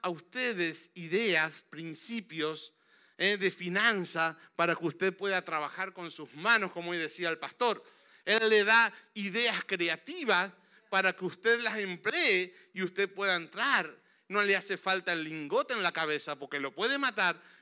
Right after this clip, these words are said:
pero usted puede entrar en esta bendición, en esta prosperidad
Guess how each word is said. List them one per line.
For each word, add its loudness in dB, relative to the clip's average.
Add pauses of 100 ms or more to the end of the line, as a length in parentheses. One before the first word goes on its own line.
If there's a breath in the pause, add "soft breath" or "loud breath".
pero -2
usted -4
puede -2
entrar -2
en -4
esta -6
bendición, -4
en -4
esta -8
prosperidad -2